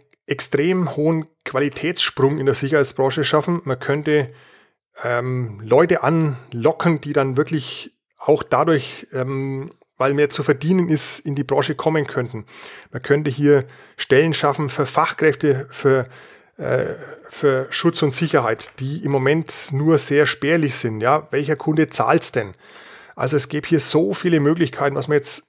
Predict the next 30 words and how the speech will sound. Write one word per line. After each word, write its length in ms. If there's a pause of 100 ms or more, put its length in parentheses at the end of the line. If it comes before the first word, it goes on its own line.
(140)
machen 320
könnte, 180
wenn 80
man 100
jetzt 120
wirklich 220
so 100
ein 100
Gesetz 380
hier 120
macht. 320 (540)
Von 160
daher, 400 (1120)
Aufruf 460
an 140
euch 240
alle, 320 (100)
macht 380
euch 160
Gedanken, 600 (100)
schickt 400
mir 260 (160)
eure 580
Ideen, 580 (540)
fassen 380
wir 40
das 180
zusammen 600 (360)
und 320
dann 380